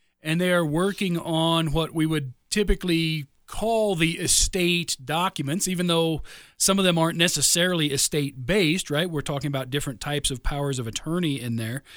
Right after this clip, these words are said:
What are some of those documents that, that you're going to help folks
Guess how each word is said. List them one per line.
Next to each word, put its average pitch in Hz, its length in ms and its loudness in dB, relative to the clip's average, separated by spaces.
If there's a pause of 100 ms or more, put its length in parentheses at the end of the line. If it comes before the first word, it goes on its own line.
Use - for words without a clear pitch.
(400)
What 170 280 -4
are 311 160 0
some 233 500 2
of 196 380 -4
those 175 320 -2
documents 160 760 -4
that, 151 420 -4 (160)
that 151 220 -4
you're 156 360 0
going 196 260 0
to 156 80 0
help 156 260 -4
folks 139 540 -4